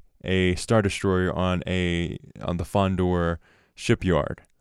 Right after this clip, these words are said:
which is where all of the, uh, the Star Destroyers go to dock.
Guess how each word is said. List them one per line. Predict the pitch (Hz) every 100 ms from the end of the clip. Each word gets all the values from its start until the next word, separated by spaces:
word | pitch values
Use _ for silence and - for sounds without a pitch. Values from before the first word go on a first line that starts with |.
| _ _ _
which | 95 85
is | 92
where | 90 82
all | 87 90
of | 87 82
the, | 85 85 82 82 80 80
uh, | - - - - -
the | -
Star | - 101
Destroyers | 90 - 95 85 -
go | 95 85
to | -
dock. | 85 73 73 -